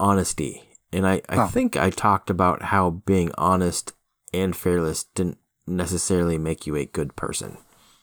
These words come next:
Speaker 2: Sure, yeah. Like, like rude people will often say they're just being honest, <laughs> right?
Speaker 1: Which is, yeah, which is Guy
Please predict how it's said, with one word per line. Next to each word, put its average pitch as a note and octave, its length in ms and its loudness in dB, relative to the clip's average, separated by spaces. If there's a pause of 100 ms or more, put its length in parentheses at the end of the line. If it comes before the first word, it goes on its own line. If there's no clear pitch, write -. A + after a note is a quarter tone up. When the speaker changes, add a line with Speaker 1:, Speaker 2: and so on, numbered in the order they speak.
Speaker 2:
Sure, C#3+ 200 4
yeah. G#2+ 300 2
Like, G#2 200 -6 (120)
like A2+ 160 -2
rude B2 220 2
people G#2 360 0
will G2 140 -4
often A2 260 0
say A2 140 -2
they're G2 140 -2
just F#2+ 260 -10
being G2+ 240 -2
honest, F#2+ 420 -6
<laughs> - 0 -
right? A2+ 320 0
Speaker 1:
Which A#2 200 4
is, - 320 2
yeah, G#2 180 4
which F2+ 180 0
is F#2 140 2
Guy D2 440 0